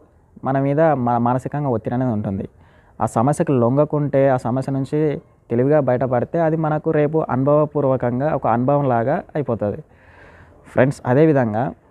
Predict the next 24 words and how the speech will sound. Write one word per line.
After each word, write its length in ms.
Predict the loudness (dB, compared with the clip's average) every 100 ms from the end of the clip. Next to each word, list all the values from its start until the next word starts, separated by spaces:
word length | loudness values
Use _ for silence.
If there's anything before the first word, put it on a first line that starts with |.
| _ _ _ _ _ _ _ -20 -20 -20 _ _ -20 _ 4
ఏదైనా 260 | 6 6
తుఫాన్ 360 | 2 0 2 2
వచ్చినా 300 | 0 -2 0
కానీ 340 | 2 2 0
ఒక 160 | 0 0
మూడు 240 | 0 0
నాలుగు 160 | 2 4
రోజులు 180 | 2 2
ఉంటుంది 220 | 0 0
దాని 140 | 0
తీవ్రత. 380 | 0 0 0 0
ప్రపంచాన్ని 760 | -4 -6 -6 -2 -2 -2 -2 0
అల్లకల్లోలం 540 | 0 2 2 2 2
చేసిపోతుంది. 600 | 0 0 -4 -4 -4 -8 -14 _ -20 _ -4
తర్వాత 360 | 0 2 2 2
మామూలుగా 460 | 2 2 2 0
సూర్యుడు 280 | 0 0 0
వచ్చేస్తాడు, 420 | 0 -2 -2 -4
మళ్ళీ 220 | -2 -2
మన 160 | 0 0
జీవితాలు 360 | 0 0 0 0
మొదలైపోతూ 580 | 2 2 2 0 0
ఉంటాయి. 340 | 0 -2 -4 -6 _ -20 -20 _ _ 0
So 320 | 4 4 2